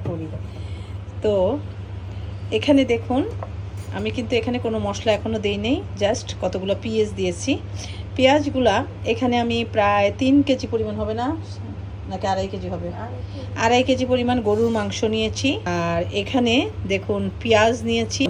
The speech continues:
Speaker 1: দেড় পোয়া পরিমাণ পেঁয়াজ নিয়েছি, লবণ দিছি, দিয়েছি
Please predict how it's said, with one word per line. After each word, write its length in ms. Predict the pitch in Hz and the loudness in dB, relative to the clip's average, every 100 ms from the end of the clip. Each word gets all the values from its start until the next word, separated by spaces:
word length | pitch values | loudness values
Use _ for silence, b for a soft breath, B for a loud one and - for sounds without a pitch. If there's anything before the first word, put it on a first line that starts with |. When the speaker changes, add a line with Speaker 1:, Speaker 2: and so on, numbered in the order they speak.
| 170 | 4
Speaker 1:
দেড় 220 | 233 254 254 | 6 6 6
পোয়া 240 | 262 240 | 6 6
পরিমাণ 440 | 233 233 220 220 254 - | 4 0 0 0 -2 -2
পেঁয়াজ 260 | 262 226 220 220 | 2 4 2 0
নিয়েছি, 460 | 208 202 - 320 480 B B B B | -6 -4 -2 -2 -4 B B B B
লবণ 340 | 190 220 247 | 4 4 4
দিছি, 260 | 233 214 240 240 - | 0 -2 -4 -4 -6
দিয়েছি 400 | 208 220 214 277 | 0 2 2 0